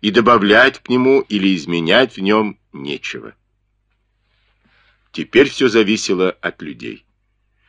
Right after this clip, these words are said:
Если у Джинни не выдержат нервы, если Эд промахнётся, если Китсон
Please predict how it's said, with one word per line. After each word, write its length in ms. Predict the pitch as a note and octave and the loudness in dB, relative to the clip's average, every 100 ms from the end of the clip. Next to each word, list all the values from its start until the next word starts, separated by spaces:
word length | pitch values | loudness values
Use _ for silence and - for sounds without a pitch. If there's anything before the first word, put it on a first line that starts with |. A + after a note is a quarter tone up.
| _ - _ - | _ -20 _ -18
Если 600 | - C3 F3 - D3+ D#3 | 0 4 4 4 2 2
у 160 | C3+ B2+ | 0 -4
Джинни 560 | F2+ F2+ B2+ G#2+ F2+ | -4 0 2 2 0
не 180 | E2 F2 | -2 -4
выдержат 680 | E2+ G#2 F#2 E2+ C#2+ D#2 - | -2 -2 0 0 -2 -8 -4
нервы, 460 | G2 F3+ G#2+ B1+ - _ _ _ _ _ _ _ _ _ | 0 0 0 -6 -20 _ _ _ _ _ _ _ _ _
если 440 | - C3+ - D3+ | 0 2 2 4
Эд 440 | D#3+ - E3+ G#2+ - | 4 4 4 2 0
промахнётся, 960 | A2 A2 G2 - G2+ E3 - - A1+ - _ _ _ _ _ - | 0 2 2 0 -2 -2 -4 -14 -16 -18 _ _ _ _ _ -4
если 400 | G2 C3 - B2 | 0 0 0 -4
Китсон 760 | - D#3+ D#3+ - A2 E2 B1 | -4 -4 -4 -2 0 0 -4